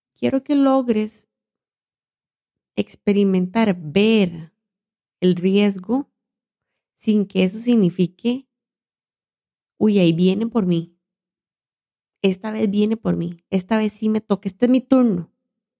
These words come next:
¿Y cuántas veces no te has sentido así en la vida con otros temas? Y aquí vuelvo a retomar esta dinámica de que no, no es un virus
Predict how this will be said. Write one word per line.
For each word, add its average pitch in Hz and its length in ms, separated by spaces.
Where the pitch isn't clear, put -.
¿Y 214 80
cuántas 233 360
veces 320 300
no 302 120
te 277 140
has 254 120
sentido 247 480
así 233 280
en 226 100
la 226 100
vida 214 280
con 165 360
otros 170 360
temas? - 540
Y 208 100
aquí 180 280
vuelvo 175 360
a 170 40
retomar 190 440
esta 190 260
dinámica 196 580
de 185 140
que 175 180
no, 233 220
no 247 180
es 254 140
un 262 160
virus 214 600